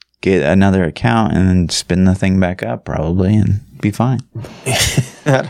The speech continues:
Speaker 2: don't know, man.
Speaker 1: I don't know either.
Speaker 2: It's, it's weird to me. It's weird to me. I
Speaker 1: Yeah,
Speaker 2: don't know.
Speaker 1: agreed.
Speaker 2: Um, and, and then, so I guess that kinda goes into the next topic where the ladder rankings, um,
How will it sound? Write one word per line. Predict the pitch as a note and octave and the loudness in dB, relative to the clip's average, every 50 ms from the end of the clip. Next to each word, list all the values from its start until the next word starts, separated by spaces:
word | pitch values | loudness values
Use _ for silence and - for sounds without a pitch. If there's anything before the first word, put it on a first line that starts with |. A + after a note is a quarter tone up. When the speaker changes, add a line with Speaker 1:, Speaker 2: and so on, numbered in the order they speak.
| - | -10
Speaker 2:
don't | - G2+ | -6 -2
know, | G#2+ G#2 G2+ G#2 G#2+ G2+ G2+ | -2 -2 -2 0 -2 -2 0
man. | G2 F#2 F#2+ G2+ | 0 0 0 2
Speaker 1:
I | F#2 F#2 | 2 4
don't | F2+ G2 | 4 4
know | A2+ A2 A2+ | 4 4 4
either. | A#2 B2 C3 D#3+ | 4 4 2 2
Speaker 2:
It's, | D3+ - | 0 -2
it's | - - C3+ - C#3+ | -4 -4 -4 0 2
weird | E3+ F#3 G3 F#3 - | 2 4 4 2 0
to | A2 | -2
me. | G2+ G2 E2+ | -4 -4 -4
It's | E2+ F#2 F#2 - | -4 -2 -2 0
weird | A2+ A2 G#2+ - | 2 2 2 0
to | - F2 | -2 -4
me. | E2+ F2+ | -2 0
I | F#2+ | 0
Speaker 1:
Yeah, | G2 F2 - | 0 0 -2
Speaker 2:
don't | |
know. | F#2 F2+ F2 E2+ - - | -2 -4 -6 -8 -8 -6
Speaker 1:
agreed. | - F2+ F2 D#2+ C#2+ - - _ _ _ _ _ _ _ - | -4 -2 0 -2 -2 -4 -10 _ _ _ _ _ _ _ -2
Speaker 2:
Um, | C3+ C#3 C#3+ C#3+ C#3+ C#3+ C#3 C3+ C3 C3 C3 C3 C3 B2+ B2+ B2 G#2+ - - - | 0 0 2 2 2 4 2 2 2 0 0 0 2 2 2 2 2 0 -2 -2
and, | B2+ C#3 C3 C#3+ | -2 -2 0 0
and | D3 C#3 C#3 | 0 0 2
then, | C#3+ C#3 | 0 0
so | B2 - D3 C3+ C3+ | 0 2 2 4 4
I | A#2+ B2+ A#2+ | 4 2 2
guess | C3+ E3 - | 0 0 0
that | - - - | -2 -2 -2
kinda | D3 B2+ A#2+ A2 G2+ | 0 0 2 0 0
goes | F2+ A2 G#2+ G2+ G#2 | 2 2 2 2 0
into | A2 G2+ - G#2+ | -2 -2 0 0
the | G2 G2 | 0 0
next | F#2+ G2 G2+ F#2+ - - - | 0 0 0 0 -2 -2 0
topic | G2 G2 G2+ - G#2+ F#2+ - | 0 0 0 0 -2 -2 0
where | G#2 G2 F#2+ | 2 2 4
the | F#2+ F#2 | 4 2
ladder | F2+ F2+ F#2 F#2 G2 G#2 G2 F2+ | 2 2 2 2 2 2 0 0
rankings, | F2 F2+ F2 F2 E2+ - F2 F2 F2 F2 E2+ E2 - - - - - - F#2+ | 0 -2 -2 -4 -2 -2 0 0 0 0 0 0 0 -2 -2 -6 -8 -4 -2
um, | F#2+ F2+ F2 F2 F2+ E2+ E2+ F#2 G#2+ | 0 0 0 0 0 0 0 0 -2